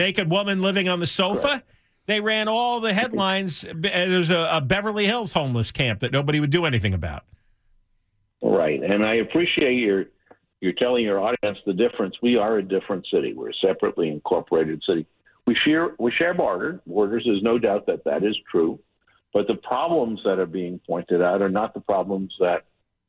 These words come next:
Speaker 2: happen in Beverly Hills. And so it's hard for us. I mean, that we land up, we spent most of the last three, four days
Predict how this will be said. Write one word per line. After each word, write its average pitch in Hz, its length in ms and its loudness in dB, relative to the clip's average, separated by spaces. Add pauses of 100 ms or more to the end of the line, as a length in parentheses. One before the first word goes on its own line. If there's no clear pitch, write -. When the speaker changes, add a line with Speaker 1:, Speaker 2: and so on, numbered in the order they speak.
(160)
Speaker 2:
happen 104 340 0
in 90 200 0
Beverly 82 420 0
Hills. 127 360 -2 (640)
And 95 340 0 (100)
so 98 560 0 (140)
it's 101 180 -2
hard 170 380 -2
for 113 160 2
us. 90 320 -4
I 87 80 -4
mean, 92 180 -2
that 104 160 0
we 120 160 4
land 110 300 0
up, 98 180 -2
we 120 80 -2
spent 95 300 -4
most 98 240 0
of 90 80 0
the 85 60 2
last 87 260 0
three, 92 140 0
four 90 180 0
days 135 320 0